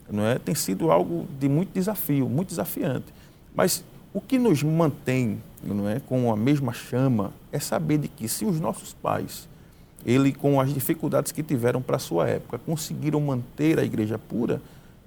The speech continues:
nós, com os desafios atuais, ensinando a palavra de Deus, vamos também conseguir fechar esta porteira, como dizem os nossos pastores mais antigos. E o pecado,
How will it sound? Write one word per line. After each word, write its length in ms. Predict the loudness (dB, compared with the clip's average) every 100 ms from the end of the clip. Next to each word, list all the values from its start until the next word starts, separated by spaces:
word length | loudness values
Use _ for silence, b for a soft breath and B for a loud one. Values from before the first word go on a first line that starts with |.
| -4
nós, 380 | 2 4 2 2
com 140 | 0
os 80 | 0
desafios 440 | 0 -2 0 0
atuais, 640 | 0 0 0 0 -4 -6 -14 B B
ensinando 640 | -2 0 2 2 4 4
a 40 |
palavra 440 | 4 4 4 0 -2
de 100 | -4
Deus, 480 | -2 -2 -2 -6 -16 b b -6
vamos 280 | -2 -2 -2
também 340 | -2 0 -2
conseguir 580 | -2 -6 -4 -4 -4 -4 B B
fechar 360 | -2 -2 2 -2
esta 200 | -2 -6
porteira, 540 | -6 -8 -6 -4 -4
como 240 | -2 -4 -2
dizem 240 | -2 -2
os 60 | -4
nossos 180 | -6 -4
pastores 420 | -6 -4 -4 -2
mais 220 | -2 -2
antigos. 360 | -4 -4 -8 -8 B B -12 0
E 240 | 2 2
o 60 | 0
pecado, 720 | 0 0 4 4 4 0